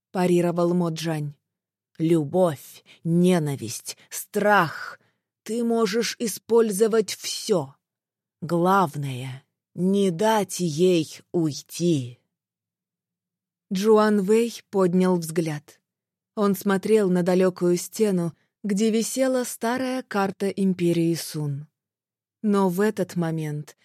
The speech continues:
он, очевидно, видел не карту, а будущее. «Хорошо»,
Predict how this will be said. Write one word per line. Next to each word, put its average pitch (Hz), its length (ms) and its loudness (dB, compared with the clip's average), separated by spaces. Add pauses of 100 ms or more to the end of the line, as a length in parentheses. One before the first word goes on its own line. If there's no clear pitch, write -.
(180)
он, 240 180 0
очевидно, 220 640 -2
видел 214 420 2
не 202 240 2
карту, 170 640 -6 (460)
а 170 160 -2
будущее. 151 920 -6 (1400)
«Хорошо», 139 840 -2